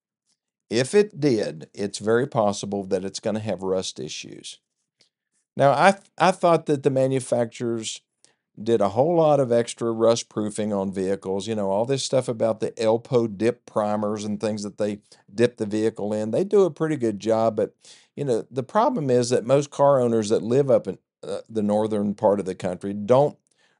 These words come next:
really take care of the underside of their cars, uh, when the weather clears up. They don't use, you know, a pressure washer. They don't put it up on a lift and try to get all the, all the s-,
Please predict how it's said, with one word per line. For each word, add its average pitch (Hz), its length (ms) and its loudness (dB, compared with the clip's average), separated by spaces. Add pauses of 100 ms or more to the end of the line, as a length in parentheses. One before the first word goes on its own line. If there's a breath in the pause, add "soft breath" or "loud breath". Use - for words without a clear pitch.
(100)
really 123 500 2
take 113 280 0
care 120 240 2
of 110 80 2
the 107 160 -2
underside 110 480 -2
of 98 80 -4
their 95 120 -6
cars, 92 560 0 (800)
uh, 101 180 -2
when 117 220 4
the 117 80 2
weather 113 320 2
clears 110 420 0
up. 139 380 0
They 117 160 -4
don't 107 260 -4
use, 107 600 -4 (320)
you 139 80 -6
know, 117 80 2
a 101 60 4
pressure 123 400 2
washer. 117 680 2
They 110 100 0
don't 104 220 -2
put 117 160 -2
it 110 100 0
up 110 160 0
on 110 80 -2
a 104 80 0
lift 107 460 0
and 98 100 -8
try 107 160 -2
to 107 80 -8
get 107 220 -2
all 110 240 0
the, 104 220 -2 (520)
all 110 180 2
the 107 80 -2
s-, - 100 -6